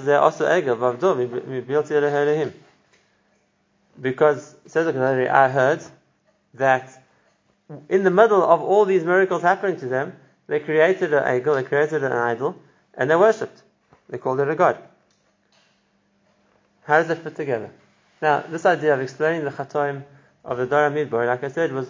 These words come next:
always a qu-, uh, some, so to speak, an argument used against Klal Yisrael. It was used for a number of reasons. The first one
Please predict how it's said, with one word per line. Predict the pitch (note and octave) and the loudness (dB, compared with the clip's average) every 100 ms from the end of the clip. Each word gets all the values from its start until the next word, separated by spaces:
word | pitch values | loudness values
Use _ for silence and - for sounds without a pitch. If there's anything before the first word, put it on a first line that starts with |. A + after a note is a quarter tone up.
| - | -6
always | E3+ F3 E3+ C#3 | 0 2 2 -2
a | |
qu-, | C3+ - E3 - | -10 -12 -14 -10
uh, | C3+ B2 B2 B2 _ _ _ _ _ _ _ _ _ - | -4 -2 -4 -8 _ _ _ _ _ _ _ _ _ -16
some, | - D#3+ D#3+ - | -4 -2 -2 -6
so | - D#3+ | -2 -2
to | |
speak, | D#3+ D#3 C3+ | -2 -4 -4
an | |
argument | - D#3+ F3 D#3 A#2 | 2 2 2 -4 -8
used | C#3+ D#3+ D#3 | -8 -8 -8
against | A#2 C3 C#3 - | -6 -6 -6 -10
Klal | - B2 A2+ | -4 -4 -4
Yisrael. | G#2+ G#2 F#2+ _ _ _ _ _ _ _ _ _ _ _ _ _ _ _ _ _ _ _ _ _ _ _ _ _ _ _ _ _ _ _ - - - _ - | -8 -14 -16 _ _ _ _ _ _ _ _ _ _ _ _ _ _ _ _ _ _ _ _ _ _ _ _ _ _ _ _ _ _ _ -20 -20 -20 _ -2
It | |
was | C3+ D3 | 0 2
used | E3+ F3+ | 0 -2
for | D#3+ | -2
a | |
number | D#3+ D3+ | -2 -4
of | C3+ | -8
reasons. | C#3+ - - _ _ _ _ _ _ _ _ _ _ _ _ _ _ _ _ _ | -8 -10 -18 _ _ _ _ _ _ _ _ _ _ _ _ _ _ _ _ _
The | - | -6
first | D#3+ G#3 G3+ | 2 2 4
one | D#3 D3 E3+ | 0 0 -2